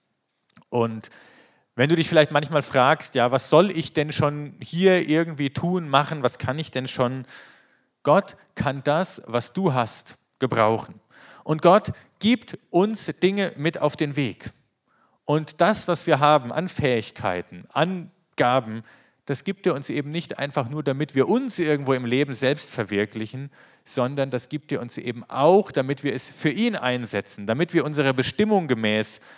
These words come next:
leben. Im Kern sind wir ja wieder bei der Frage, warum sind wir als Menschen überhaupt hier? Und ich denke, Gott hat uns in diese Welt gestellt, damit wir für ihn leben, damit wir von ihm etwas in dieser Welt sichtbar machen,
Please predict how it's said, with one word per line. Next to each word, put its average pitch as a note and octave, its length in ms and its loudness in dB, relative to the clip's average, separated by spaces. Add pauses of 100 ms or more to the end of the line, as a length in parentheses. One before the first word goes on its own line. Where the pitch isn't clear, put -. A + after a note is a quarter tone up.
(180)
leben. G#2+ 480 -4 (500)
Im A2 140 -14
Kern E3 320 2
sind E3 180 -4
wir F3+ 80 2
ja D#3 100 2
wieder D#3 180 0
bei D3 120 2
der C#3+ 100 2
Frage, D3 380 -2
warum D3 200 -2
sind E3 200 -8
wir D#3+ 100 -2
als B2 160 -6
Menschen D3 360 -8
überhaupt C3 340 -2
hier? A2+ 340 -4 (600)
Und A#2 480 -6 (300)
ich - 160 -10
denke, C#3+ 240 -6
Gott C3 180 -4
hat C#3+ 140 -6
uns D3 160 -10
in C#3 80 -10
diese A#2+ 220 -4
Welt E3 340 2
gestellt, C#3+ 600 -2 (320)
damit C3+ 400 -4
wir D3+ 280 2 (160)
für - 360 0
ihn G3+ 240 -2
leben, C#3+ 360 0
damit A2+ 280 -2
wir A2+ 120 0
von A3 460 2
ihm E3 340 -4
etwas C3+ 360 0
in F#3+ 280 -2
dieser C#3+ 320 0
Welt C#3+ 240 2
sichtbar B2+ 440 -6
machen, F2+ 400 -8